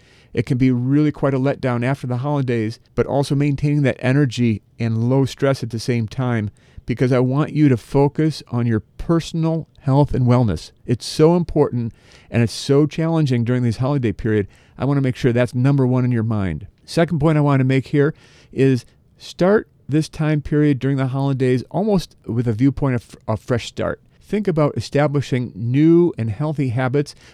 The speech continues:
that are gonna actually take you into the new year, into twenty twenty-four, on the right footing. And that's gonna be great, because as you move through the holiday period, you're gonna focus on what I need to do to stay very well and healthy and prevent illness. We wanna make sure that we're not going to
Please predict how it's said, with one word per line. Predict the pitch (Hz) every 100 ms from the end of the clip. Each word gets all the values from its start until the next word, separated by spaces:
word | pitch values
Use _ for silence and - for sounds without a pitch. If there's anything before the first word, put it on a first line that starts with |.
| -
that | 139
are | 123
gonna | 113 104 - _
actually | 131 143 127
take | - 175 170
you | 139 131
into | 175 208
the | 151
new | 120 170 240
year, | 143 104 113 -
into | 127 110
twenty | - 156 156
twenty-four, | - 139 - 190 180 131 - _ -
on | 143 139
the | 123
right | 127 127
footing. | - 135 110 80 - _ _
And | 120
that's | 165 -
gonna | 202 170
be | 151
great, | - 147 143 -
because | 117 - 117 113 110 - _ _
as | 117 113
you | 123
move | 123 170 220
through | - 131
the |
holiday | 123 131 117 110
period, | - 117 110 110 - _
you're | 131
gonna | 123
focus | 107 - 156 175 170 - -
on | 120 117
what | 117 117 -
I | 135 156
need | 147 135
to |
do | 117 120 113 104 107 - -
to |
stay | 113 - 113 104 -
very | 101 101 135 151 156
well | 131 120 117
and | 107
healthy | 117 117 110 110 - _
and | 104 110
prevent | 120 110 131 -
illness. | 117 120 101 78 131
We |
wanna | 151 147
make | 143 143
sure | - 143 135
that | 117
we're | 113 113
not | 120 131
going | - 127 120
to | 107 107